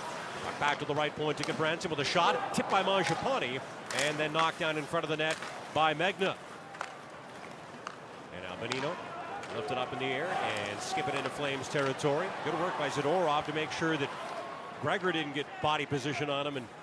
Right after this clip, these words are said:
pick up that stretch pass. It's, puck comes free for Gudbranson. Slides it right wing side to Lewis, who scurries across center and shoots it in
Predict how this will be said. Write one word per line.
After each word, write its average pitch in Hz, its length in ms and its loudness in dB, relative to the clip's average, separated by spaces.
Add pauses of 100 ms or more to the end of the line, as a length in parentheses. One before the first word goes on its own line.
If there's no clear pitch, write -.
(180)
pick 175 160 -2
up 151 140 -2
that 143 160 0 (100)
stretch 147 380 -2
pass. 156 380 0
It's, - 260 -10 (840)
puck 104 160 -6
comes 139 180 -4
free 143 220 0
for 143 240 2
Gudbranson. 139 480 -2 (320)
Slides 123 220 0
it 117 80 -2
right 143 200 0
wing 139 160 -4
side 139 280 -2
to 151 80 -4
Lewis, 143 300 -2
who 104 120 -6
scurries 147 420 -2
across 143 320 -4
center 110 300 -4
and 113 100 -8
shoots 131 300 -4
it 131 80 0
in 127 180 2